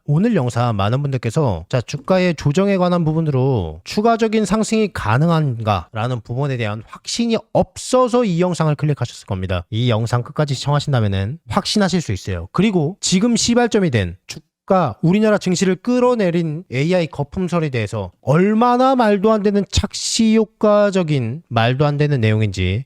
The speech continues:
거기에 대한 부분을 입증해 보이려고 합니다.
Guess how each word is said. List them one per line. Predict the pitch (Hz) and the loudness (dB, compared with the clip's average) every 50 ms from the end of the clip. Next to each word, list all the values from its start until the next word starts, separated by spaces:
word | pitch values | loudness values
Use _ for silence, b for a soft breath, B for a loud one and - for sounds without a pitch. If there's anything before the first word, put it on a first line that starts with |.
| - _ | -10 _
거기에 | - 110 107 110 113 | -2 0 0 2 2
대한 | 120 117 113 | 2 0 0
부분을 | 101 107 104 113 117 123 - - | 0 -2 -4 -4 -6 -6 -8 -8
입증해 | 143 135 - - _ - - 170 165 165 160 151 | -12 -12 -12 -12 _ -8 -6 -4 0 0 0 0
보이려고 | - 117 104 104 104 104 107 95 101 | 0 0 0 0 2 0 0 0 0
합니다. | 95 95 92 95 95 92 92 92 | -2 -2 -2 -2 0 -2 -2 -4